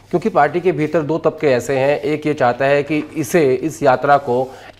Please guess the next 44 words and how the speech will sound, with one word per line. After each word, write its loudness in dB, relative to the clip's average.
एंटी 0
पार्टी 0
एक्टिविटी -4
मान 0
के, -2
अनुशासनहीनता -2
मान -4
के -4
इनके -2
खिलाफ 2
कार्रवाई 4
करने -2
की -4
आवश्यकता -2
है, 2
क्योंकि -2
इससे -4
पहले -2
भी -4
इन्होंने 0
एक -8
दिन -4
का 2
अनशन -2
किया -8
था। -16
लेकिन 0
उसके 2
साथ 2
ही -4
एक 0
तबका 2
ऐसा 6
भी 4
है 4
जो 4
इस 0
बात 6
से -2
सहमत -2
है 2
कि -4
सचिन -6
पायलट 0